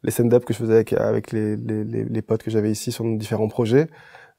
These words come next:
euh, à, à, à côtoyer des gens qui avaient des projets donc pour leurs entreprises lors des Code Camp, et, et du coup à être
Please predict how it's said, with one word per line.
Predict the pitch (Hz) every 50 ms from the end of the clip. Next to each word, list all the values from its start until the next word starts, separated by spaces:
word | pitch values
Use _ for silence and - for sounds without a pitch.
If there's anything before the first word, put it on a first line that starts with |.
| _ _ -
euh, | 120 113 110 104 -
à, | - - 113 110 107 104 - - 117 110 107
à, | 104 -
à | - 123
côtoyer | - - 127 139 131 131 135
des | 127 123
gens | 110 110 123 131 135 120 -
qui | - - -
avaient | 120 110 117 117
des | 120
projets | 117 - - 123 117 123 123
donc | 117 110 104 - _
pour | - 120
leurs | 113 113 113
entreprises | 117 - 117 - 131 127 123
lors | 120 113 107
des | 113 113
Code | - 113 -
Camp, | - 131 147 143 - - - - _ _ _ _ _ _ _ _ _ _ _ _ _ -
et, | - 120 110 110 110 113 - - 127 127 120
et | 117 117
du | 120 113 113
coup | - - 143 147 156 156 - - _ _ _ _ _ _
à | 123 120 120
être | 117 -